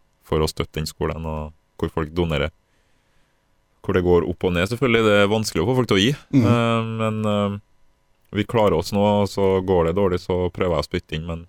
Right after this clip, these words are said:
Speaker 1: forhåpentligvis så får vi flere faste givere fremover.
Speaker 2: Ja. Ja, folk som sitter og hører på nå, kan være med og hjelpe til.
Speaker 1: Ja, gjerne. Så det, det er
Speaker 2: Hvordan?
Speaker 1: bare å gå og se på nettsiden vår,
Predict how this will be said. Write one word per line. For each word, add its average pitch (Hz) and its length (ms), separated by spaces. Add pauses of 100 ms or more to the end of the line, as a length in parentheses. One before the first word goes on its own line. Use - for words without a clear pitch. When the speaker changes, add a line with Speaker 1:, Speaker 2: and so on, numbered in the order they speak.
(720)
Speaker 1:
forhåpentligvis 87 540
så 92 180
får 92 240
vi 82 140 (300)
flere 76 440
faste - 320
givere 80 240
fremover. 82 280 (340)
Speaker 2:
Ja. 147 140 (340)
Ja, 160 140 (400)
folk 147 160
som - 120
sitter 131 200
og 139 60
hører 110 120
på 123 100
nå, 127 140
kan 131 100
være 117 140
med 117 100
og 107 60
hjelpe 95 100
til. 180 160 (180)
Speaker 1:
Ja, 101 180 (240)
gjerne. 95 420 (320)
Så 101 80
det, 98 100
det 95 320
er 117 40
Speaker 2:
Hvordan? 143 240
Speaker 1:
bare 85 160
å 82 420
gå 87 120 (120)
og 85 80
se - 240
på 85 200 (960)
nettsiden 101 400
vår, 80 140